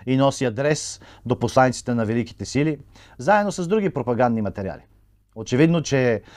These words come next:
четата е искала да привлече вниманието на европейското обществено мнение, но това става едва след нейното изтребване. Любопитно е, че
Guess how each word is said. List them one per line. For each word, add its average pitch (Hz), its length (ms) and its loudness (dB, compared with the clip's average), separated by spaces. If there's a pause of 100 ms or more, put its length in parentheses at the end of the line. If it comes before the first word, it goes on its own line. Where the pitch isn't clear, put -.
(160)
четата 143 380 4
е 117 80 0
искала 127 340 2
да 143 140 2
привлече 120 380 2
вниманието 123 420 0
на 135 80 0
европейското 117 560 0
обществено 104 480 -2
мнение, 98 360 -2 (460)
но 165 160 2
това 208 180 4
става 196 300 4
едва 160 220 0
след - 220 -4
нейното 147 320 0
изтребване. 117 560 0 (640)
Любопитно 147 540 2
е, 170 100 2
че 135 200 -2